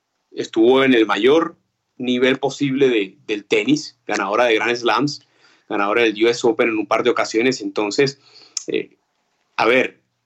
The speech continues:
ya lograr ser madre y después volver y ganar un, un Grand Slam fue algo que ella logró, que lo hizo de una manera increíble. Eh, este es un caso puntual.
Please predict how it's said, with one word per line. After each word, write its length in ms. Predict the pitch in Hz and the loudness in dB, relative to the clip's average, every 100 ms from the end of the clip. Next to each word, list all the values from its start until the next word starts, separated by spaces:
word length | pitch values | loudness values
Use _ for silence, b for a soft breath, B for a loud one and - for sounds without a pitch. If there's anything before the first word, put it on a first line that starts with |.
| _ | _
ya 760 | 127 - 117 110 123 127 131 120 - _ _ _ _ _ _ _ _ _ 113 101 90 _ _ _ _ _ _ _ _ _ _ _ | -14 -4 0 2 2 2 0 -2 -14 _ _ _ _ _ _ _ _ _ -6 -6 -8 _ _ _ _ _ _ _ _ _ _ _
lograr 520 | 131 117 120 120 123 | -6 -4 0 0 -2
ser 240 | - 156 143 | -2 -2 0
madre 400 | 147 120 98 - | -2 -2 -4 -10
y 80 | 113 | -10
después 260 | 104 123 | -8 -6
volver 400 | 127 135 127 113 - | -2 0 0 -2 -4
y 100 | 113 | -6
ganar 260 | 110 110 | -2 -2
un, 300 | 139 139 131 - | -2 -6 -12 -8
un 100 | 127 | -4
Grand 200 | 135 135 | -2 0
Slam 240 | 135 147 | -2 -2
fue 160 | 143 117 | -2 -2
algo 220 | 123 - | -4 -4
que 120 | 107 | -4
ella 360 | 107 120 - _ _ _ _ | -2 -2 -4 _ _ _ _
logró, 440 | 110 107 107 117 143 b b b b b - | -4 0 2 2 0 b b b b b -4
que 120 | 104 | 0
lo 140 | 107 107 | 0 0
hizo 220 | 98 143 | 0 2
de 60 | |
una 160 | 117 117 | 2 2
manera 220 | 113 104 | 0 0
increíble. 760 | 117 123 113 101 98 104 147 147 B B B B - - | 0 0 0 2 0 0 -2 -2 B B B B -14 -4
Eh, 560 | - 101 98 90 - _ _ _ _ _ _ - | 0 2 2 0 -6 _ _ _ _ _ _ -4
este 240 | 131 131 139 | -2 0 0
es 80 | |
un 80 | 143 | 0
caso 440 | 143 131 143 127 - | 2 2 2 2 0
puntual. 600 | 120 107 107 107 107 | -4 -2 0 0 0